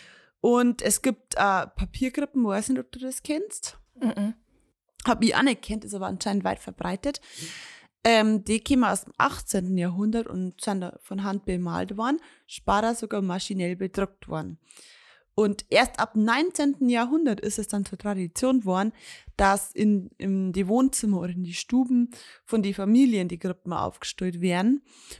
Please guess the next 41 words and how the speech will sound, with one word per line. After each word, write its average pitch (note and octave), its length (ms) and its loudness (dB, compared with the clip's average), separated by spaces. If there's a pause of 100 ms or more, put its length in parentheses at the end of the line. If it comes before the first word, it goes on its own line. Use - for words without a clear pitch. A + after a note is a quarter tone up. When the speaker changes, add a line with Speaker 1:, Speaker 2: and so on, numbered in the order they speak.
Speaker 1:
Bis A3+ 220 2
dahin A#3 400 6
waren A3 180 2
die G#3+ 80 -2
Krippen A3+ 420 0
nur A#3 200 4
in G3+ 100 -2
die G3 80 -6
Kirchen A#3+ 400 -4
aufgestellt. - 760 -8 (280)
Speaker 2:
Mhm. F#3+ 160 2
Speaker 1:
Ich E3+ 80 -2
schätze A3 260 -2
mal, F3 80 -4
ist E3+ 120 -6
auch - 40 -8
eine - 80 -14
Kostenfrage F#3+ 720 -8
gewesen. A#3 220 -4
Speaker 2:
Ja. G3 260 -2 (300)
<laughs> - 1000 -8
Speaker 1:
Und B3 440 6 (140)
das E4 440 2
hat A3+ 140 2
auch B3+ 180 6
bloß C#4+ 260 2
angefangen C4+ 360 -2
in A#3 80 -4
katholische G#3 640 -2
Gegenden. B3 680 0 (920)
Und G#3+ 580 0 (680)
wie G3+ 200 4
du G#3+ 160 2
gerade C4+ 220 0
gesagt - 340 -4
hast, C4+ 260 -4
da G3+ 200 -4
haben G3+ 100 -4
wir F#3+ 140 -6
wieder F#3+ 220 -8
einen - 300 -10